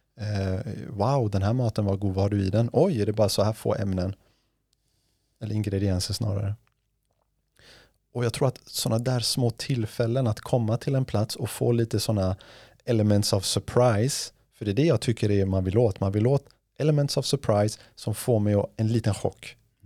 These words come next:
En liten chock av, "Wow, vad händer nu? Vad spelar han för instrument nu? Eller vad var det här för övning?" Och så vidare. För när man gör någonting med intention,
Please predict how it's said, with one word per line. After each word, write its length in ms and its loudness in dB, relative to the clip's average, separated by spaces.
En 120 -2
liten 240 0
chock 200 0
av, 120 0
"Wow, 400 -2
vad 100 -4
händer 240 -2
nu? 240 -2
Vad 160 -4
spelar 240 0
han 80 2
för 120 -6
instrument 540 -4
nu? 240 -2
Eller 180 -6
vad 180 0
var 120 0
det 60 -2
här 140 2
för 160 -12
övning?" 420 -2
Och 100 -16
så 100 -12
vidare. 300 -10
För 400 2
när 120 -4
man 160 4
gör 160 4
någonting 260 2
med 100 -2
intention, 720 0